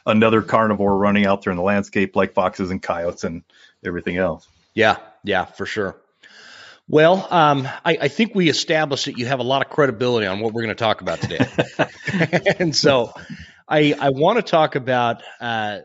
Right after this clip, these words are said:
Speaker 2: something that's been, and I think that it's, it's come up on my show a lot because of the, kind of the regionally where, where I'm based here in North Idaho.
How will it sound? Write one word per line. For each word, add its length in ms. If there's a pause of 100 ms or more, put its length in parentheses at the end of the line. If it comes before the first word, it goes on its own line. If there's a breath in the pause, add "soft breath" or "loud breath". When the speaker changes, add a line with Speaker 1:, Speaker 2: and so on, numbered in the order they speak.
(120)
Speaker 2:
something 420
that's 180
been, 460 (340 loud breath)
and 180
I 120
think 280
that 140
it's, 180
it's 220
come 220
up 160
on 80
my 140
show 240
a 20
lot 260
because 460
of 400 (200)
the, 140
kind 200
of 60
the 140
regionally 500
where, 240
where 220
I'm 200
based 300
here 180
in 120
North 220
Idaho. 480